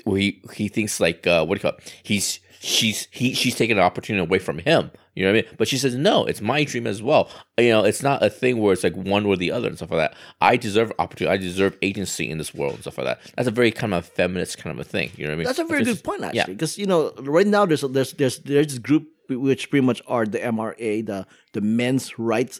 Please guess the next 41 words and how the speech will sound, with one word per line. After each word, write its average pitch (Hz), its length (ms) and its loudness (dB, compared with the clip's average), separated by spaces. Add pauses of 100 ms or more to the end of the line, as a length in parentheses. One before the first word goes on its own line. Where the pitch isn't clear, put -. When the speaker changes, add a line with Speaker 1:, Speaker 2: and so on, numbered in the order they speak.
(140)
Speaker 2:
activists, 160 320 -4
Speaker 1:
Yeah. 139 140 0 (260)
Speaker 2:
and 165 120 4
their 175 100 6
whole 294 240 0
thing 240 280 2
is 127 220 -2
that, 123 240 0 (260)
that 123 160 2
they're, 143 180 4
they're 147 140 2
kinda 214 160 4
resenting 160 320 2
the 131 80 -2
fact 120 400 -4
that 104 140 -4 (200)
women 120 540 2
are 113 80 0
finally, 110 540 -2 (240)
you 131 100 0
know, 98 260 -4 (160)
Speaker 1:
Asserting 113 280 4
Speaker 2:
being 104 80 4
Speaker 1:
themselves, - 360 -4
yeah. - 200 -8
Speaker 2:
asserting 262 300 2
themselves, 120 260 0
are 131 80 4
being 147 260 4
out, 139 320 0
are 135 60 0
being 127 240 2
put 127 160 -4
more 123 240 2
out 117 140 2
in 110 40 -2
the 104 80 -2
open 120 280 -2
and 117 40 -2
whatnot. 117 300 -4
Speaker 1:
Mm-hmm. 147 140 -8